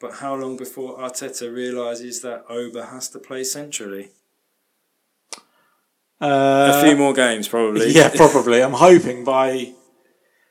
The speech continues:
Speaker 2: if he doesn't play him centrally against Manchester United, he's, he's mental. Best player in the best position against, you know, a rival team for one of those top four places.
Speaker 1: Mm.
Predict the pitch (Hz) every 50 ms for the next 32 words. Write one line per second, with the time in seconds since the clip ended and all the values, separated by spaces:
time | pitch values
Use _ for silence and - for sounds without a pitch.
0 | _ _ - 156 156 185 185 226 220 220 214 - - 196 202 170 151 - - 170
1 | 156 143 - - 135 131 123 117 117 131 123 127 151 135 131 - 135 117 - -
2 | 135 131 123 117 117 110 101 113 117 113 - - _ _ _ _ _ _ _ _
3 | _ _ _ _ _ _ - 131 113 110 107 - - - - 147 120 113 120 117
4 | 113 104 95 - 120 113 107 - _ _ _ _ _ _ _ _ _ _ _ _
5 | _ _ _ _ _ _ _ _ - 185 180 - - 175 170 139 127 120 123 135
6 | 131 147 131 - - 139 123 139 131 - - 123 113 110 117 117 - - 143 120
7 | 123 123 117 113 - - - - _ _ _ _ _ _ _ _ _ _ _ _
8 | _ _ _ _ _ _ _ _ _ - 151 123 110 - - - 117 123 139 131
9 | 127 120 113 123 120 117 - - 147 127 120 117 110 - 127 117 123 123 117 117
10 | 117 110 - - 143 - - - - 131 120 - 135 131 127 123 120 - - -
11 | 113 107 107 104 104 104